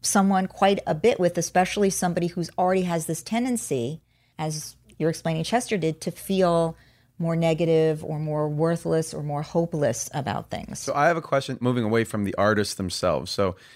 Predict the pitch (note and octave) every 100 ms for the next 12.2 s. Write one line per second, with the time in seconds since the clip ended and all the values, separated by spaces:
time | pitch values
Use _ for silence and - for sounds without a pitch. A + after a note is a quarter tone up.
0 | _ - A2 A2+ G2 F#2 - G2 F2+ E2
1 | F#2 F#2+ G#2+ F#2+ D#3 D#3 C3 A2+ F#2 F2+
2 | F2+ F2+ F#2 F2+ F2 - - _ _ _
3 | - G2 F2+ - G2+ G2 F#2+ G2+ G2 F#2
4 | A2 F#2 F2+ E2+ E2 D#2 E2+ E2 D#2+ E2+
5 | D#2+ - E2+ D#2+ F#2 F2+ - F2 D#2+ D2+
6 | - - G#2 F2 E2 F2 E2+ E2+ E2 D#2+
7 | - E2+ D#2+ E2+ - F2+ - F2 D#2+ -
8 | E2+ E2 F#2 A#2 F2 - _ _ _ _
9 | - G#2 C#3+ C#3+ - A2+ G2+ F#2+ F2 G2
10 | G2 G#2+ B2 A2 B2 G#2+ G#2 G#2 G2+ F#2
11 | E2 - F2+ - B2 B2 A#2 F#2 F#2 F#2+
12 | -